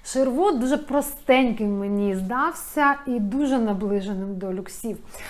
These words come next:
Але не будемо скиглити, тому що ми маємо наразі можливість знайомитися з чудовими новинками парфу-, світових парфумерних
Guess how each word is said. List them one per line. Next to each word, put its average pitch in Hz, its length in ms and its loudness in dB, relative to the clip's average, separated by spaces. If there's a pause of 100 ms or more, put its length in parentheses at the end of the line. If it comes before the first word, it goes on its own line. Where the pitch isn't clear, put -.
(220)
Але 349 320 8
не 381 100 6
будемо 214 440 4
скиглити, 240 640 2
тому 262 340 0
що 240 400 -2
ми 262 180 0
маємо 254 380 0
наразі 220 400 2
можливість 208 520 0
знайомитися 214 520 0
з - 80 -8
чудовими 208 560 2
новинками 208 600 0
парфу-, 233 360 -6 (320)
світових 262 560 2
парфумерних 208 720 -2